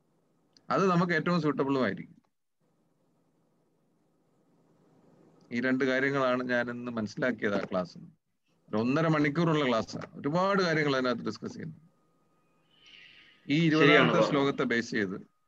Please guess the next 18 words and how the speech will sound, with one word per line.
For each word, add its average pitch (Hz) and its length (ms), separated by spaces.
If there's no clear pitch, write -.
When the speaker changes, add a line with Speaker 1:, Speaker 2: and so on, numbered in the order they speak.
Speaker 1:
ഉള്ള 110 200
ക്ലാസ്സാണ് 107 500
അത്. - 200
അപ്പൊ 117 140
ഈ 127 40
കുട്ടികൾ, 202 680
ഏഹ്, - 960
ഇതിൽ 160 440
താല്പര്യം 165 480
കാണിച്ചു 165 560
കണ്ടാൽ 147 420
that 143 160
is 139 80
the 143 140
best 147 220
thing - 100
to, 101 160
ഒരു 107 220